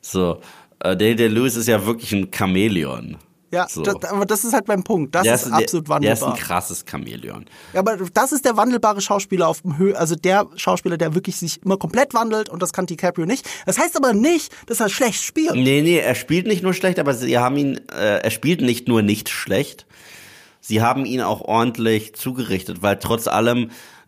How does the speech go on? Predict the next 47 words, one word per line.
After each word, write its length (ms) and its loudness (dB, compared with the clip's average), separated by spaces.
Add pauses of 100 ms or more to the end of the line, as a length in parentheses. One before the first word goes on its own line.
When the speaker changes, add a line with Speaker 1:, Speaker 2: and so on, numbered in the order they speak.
(120)
Speaker 1:
äh, 520 4
verlässt 380 0
man 140 2
sich 160 -6
bei 100 4
DiCaprio 680 0
in 180 -2
allen 400 0
Filmen. 220 0
Ich 80 -6
meine, 160 2
wenn 120 0
du 100 2
dir 60 -2
Gangs 300 0
of 100 0
New 80 2
York 380 2
anschaust, 560 -8
das 100 -8
ist 60 -2
ein 60 4
Speaker 2:
Mhm. 40 4
Speaker 1:
gutes 180 -2
Beispiel, 360 -2
hast 100 -6
du 60 -6
vorgenannt. 720 -6 (160)
Speaker 2:
Mhm. 200 -4
Speaker 1:
Fast 300 0
jeder 180 6
in 100 4
dem 120 2
Film 420 2 (360)
sieht 200 -2
heruntergekommen 840 2
und 160 -2
kaputt 440 -2
aus. 420 -2 (220)
Speaker 2:
Mhm. 40 -4
Speaker 1:
DiCaprio 440 2
sieht 180 -4
trotzdem 360 0
aus 160 0
wie 100 2
ein 40 2
Model. 440 2